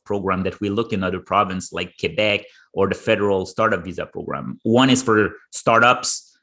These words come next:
starting a new business. The other one is more for experienced entrepreneurs that will have to demonstrate that they have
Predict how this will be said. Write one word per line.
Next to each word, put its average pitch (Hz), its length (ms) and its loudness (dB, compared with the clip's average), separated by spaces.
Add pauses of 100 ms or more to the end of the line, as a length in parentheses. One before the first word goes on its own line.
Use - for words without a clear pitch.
(400)
starting 117 440 4
a 107 60 6
new 110 180 4
business. 107 800 -4
The 123 140 2
other 120 100 4
one 113 160 2
is 107 140 -2
more 101 160 0
for - 160 -8
experienced 92 760 -4 (320)
entrepreneurs 127 720 2
that 104 200 2
will 101 160 4
have 98 200 0
to - 80 -12
demonstrate 101 680 -2
that 92 120 -2
they 92 120 -2
have 87 300 -4